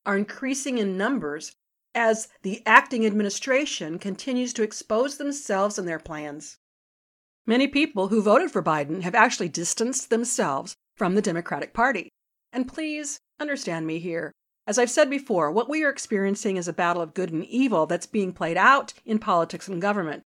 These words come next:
So we must address politics and government because that's where the battle is being waged.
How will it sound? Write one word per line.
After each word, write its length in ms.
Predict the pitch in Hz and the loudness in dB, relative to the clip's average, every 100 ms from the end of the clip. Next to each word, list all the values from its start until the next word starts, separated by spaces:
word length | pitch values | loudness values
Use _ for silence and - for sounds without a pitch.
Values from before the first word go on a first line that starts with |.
| _ | _
So 140 | - 240 | 2 4
we 120 | 233 | 6
must 320 | 247 302 - | 4 2 0
address 560 | 277 247 311 240 139 - _ _ | -4 0 2 4 2 -4 _ _
politics 560 | - 190 190 196 - | 0 2 2 0 -6
and 160 | 160 165 | -6 0
government 400 | 240 294 220 202 | 2 4 0 -2
because 220 | 214 220 | -4 -2
that's 260 | 220 247 247 | 0 -2 -2
where 80 | 220 | -6
the 80 | |
battle 400 | 180 196 190 190 | -4 -2 0 0
is 180 | 190 202 | -2 -6
being 280 | 175 156 151 | -6 -6 -6
waged. 500 | 156 147 - - | -6 -6 -8 -14